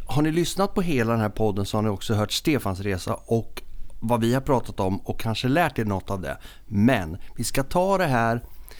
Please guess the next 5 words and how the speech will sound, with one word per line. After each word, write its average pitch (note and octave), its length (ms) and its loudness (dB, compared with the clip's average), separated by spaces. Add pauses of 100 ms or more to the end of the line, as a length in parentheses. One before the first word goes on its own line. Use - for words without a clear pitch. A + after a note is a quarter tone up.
(200)
i A#2 260 4 (260)
ett - 400 -2 (180)
annat C#3 340 4
scenario G2+ 600 2 (280)
och - 400 -2